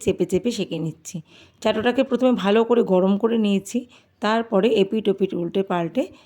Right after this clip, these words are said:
আমি কিন্তু ভালো করে সেঁকে নিয়েছি একদম মুচমুচে করে সেঁকে নিয়েছি। আমি যখনই ব্রেড অমলেট বা ডিম টোস্ট বানাই তখনই ভালো করে পাউরুটিগুলোকে একেবারে এপিট ওপিট বেশ কড়াভাবে সেঁকে নিই। তো এখানে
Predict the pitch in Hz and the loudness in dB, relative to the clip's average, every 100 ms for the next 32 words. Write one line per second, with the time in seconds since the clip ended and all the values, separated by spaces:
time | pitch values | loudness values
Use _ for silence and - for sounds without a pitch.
0 | _ _ 190 190 196 190 190 175 170 196 | _ _ -4 -4 -2 -2 -2 -6 -4 -2
1 | 202 208 220 208 208 190 170 190 175 180 | 0 -2 -2 -6 -2 -2 0 -2 -2 -4
2 | 277 _ 226 233 233 247 247 247 202 254 | -6 _ 0 0 0 -2 0 2 2 2
3 | - - 214 202 185 156 - - 165 - | -2 -8 -6 -2 -4 -4 -12 -14 -16 -18
4 | _ _ _ _ _ 208 214 196 196 190 | _ _ _ _ _ -2 -2 0 -2 -2
5 | - 247 233 226 233 - - 165 208 214 | -2 2 2 0 -2 -12 -14 2 4 4
6 | 202 190 190 202 180 175 180 175 - - | 4 4 2 2 0 -4 -2 -4 -8 -14
7 | 196 208 196 190 160 180 170 165 226 180 | -2 -2 0 -2 -2 -4 -4 -4 -6 -6
8 | 175 - 214 214 185 196 190 - 185 269 | -6 -2 -2 -2 -2 -2 -2 -2 0 0
9 | - - 175 175 175 175 175 180 277 208 | -2 -8 -4 -4 -2 -2 -4 -4 -4 -4
10 | - 170 185 170 - - 165 240 247 _ | -6 -4 -2 -2 -4 -6 -4 -6 -8 _
11 | _ _ _ _ - 208 - 180 165 170 | _ _ _ _ -4 -4 -2 -2 0 -2
12 | 180 226 - - 165 - - _ _ - | -2 -2 -4 -6 -8 -12 -16 _ _ -20
13 | _ - 220 - 240 240 | _ 0 2 4 2 2